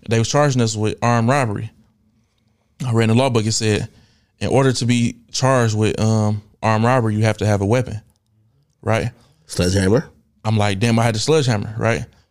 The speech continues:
Speaker 1: I looked up the definition of a weapon. The definition of a weapon is an object used to threaten somebody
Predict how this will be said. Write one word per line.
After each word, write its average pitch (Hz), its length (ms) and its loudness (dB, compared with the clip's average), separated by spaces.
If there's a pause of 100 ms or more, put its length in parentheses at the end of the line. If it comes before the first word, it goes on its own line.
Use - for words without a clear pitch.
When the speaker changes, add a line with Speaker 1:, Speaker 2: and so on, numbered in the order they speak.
(100)
Speaker 1:
I 110 80 -2
looked 117 220 2
up 110 100 -2
the 110 80 -6
definition 127 680 0
of 110 120 0
a - 20 0
weapon. 117 360 0 (800)
The 92 100 -6
definition 131 540 0
of 117 100 -2
a 113 40 0
weapon 131 300 0
is 113 160 0
an 110 140 -4
object 120 500 -2
used 120 600 0 (140)
to 117 100 -2
threaten 131 320 0
somebody 107 440 -2